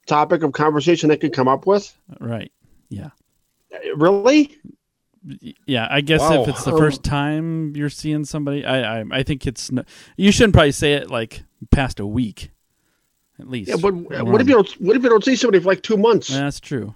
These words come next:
Speaker 2: Yeah, you probably don't wanna say Happy New Year on February
Speaker 1: Well, maybe
Speaker 2: something.
Speaker 1: it's a different cultural New Year. Maybe
Speaker 2: I don't
Speaker 1: it's
Speaker 2: know.
Speaker 1: a, I don't know, a, a different ethnicity New Year or something. I don't know.
Speaker 2: Right.
Speaker 1: But, yeah.
Speaker 2: So anyway, we're on episode number ninety-six, January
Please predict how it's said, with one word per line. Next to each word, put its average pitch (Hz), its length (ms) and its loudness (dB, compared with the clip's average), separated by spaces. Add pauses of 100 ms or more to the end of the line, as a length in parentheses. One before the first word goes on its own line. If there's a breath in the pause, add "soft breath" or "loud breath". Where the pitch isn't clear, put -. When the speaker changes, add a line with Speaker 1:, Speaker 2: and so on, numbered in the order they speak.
(100)
Speaker 2:
Yeah, 147 320 2
you 147 120 0
probably 143 160 0
don't 139 80 0
wanna 123 140 -2
say 127 140 -6
Happy 120 240 -4
New 107 140 -2
Year 110 360 -4 (580)
on 110 220 -8
February 107 540 -4
Speaker 1:
Well, 147 100 2
maybe 185 140 6
Speaker 2:
something. 190 40 8
Speaker 1:
it's - 120 -2
a 170 40 4
different 156 380 2
cultural 180 440 4
New 143 200 6
Year. 131 160 6
Maybe 135 240 4
Speaker 2:
I 147 60 4
don't 135 60 -4
Speaker 1:
it's - 100 -8
Speaker 2:
know. 131 120 4
Speaker 1:
a, 131 80 6
I 135 40 2
don't 135 100 0
know, 123 200 4
a, - 20 4
a 127 180 0
different 135 380 -2
ethnicity 143 600 0
New 120 160 4
Year 107 300 0
or 104 80 -4
something. 107 420 -8
I 110 80 -6
don't 117 160 -8
know. 104 220 -8
Speaker 2:
Right. 110 140 -4
Speaker 1:
But, 107 100 -12 (240)
yeah. 135 260 -4 (140)
Speaker 2:
So 208 160 2
anyway, 175 340 4
we're 180 160 2
on 220 100 6
episode 202 400 2
number 170 220 -2
ninety-six, 170 640 -2
January 151 600 4